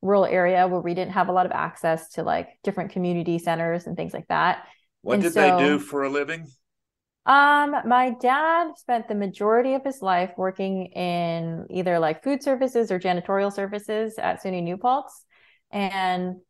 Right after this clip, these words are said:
Speaker 1: very long story, including some family drama. My mom is, like, a wood carving artist,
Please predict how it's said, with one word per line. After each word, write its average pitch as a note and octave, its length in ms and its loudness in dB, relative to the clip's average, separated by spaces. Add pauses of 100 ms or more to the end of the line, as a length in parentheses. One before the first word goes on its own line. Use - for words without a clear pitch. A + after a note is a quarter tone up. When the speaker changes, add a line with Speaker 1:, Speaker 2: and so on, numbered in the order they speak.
(120)
Speaker 1:
very G#3+ 300 6
long A3 180 6
story, G3+ 460 0
including F#3 340 -4
some F3 140 -8
family F3 320 -2
drama. F#3 520 0
My F3+ 140 0
mom F3+ 760 0 (100)
is, E3 180 -6
like, D#3+ 120 -2
a D#3 100 -2
wood F3+ 200 -4
carving A3 400 0
artist, A#3+ 600 -2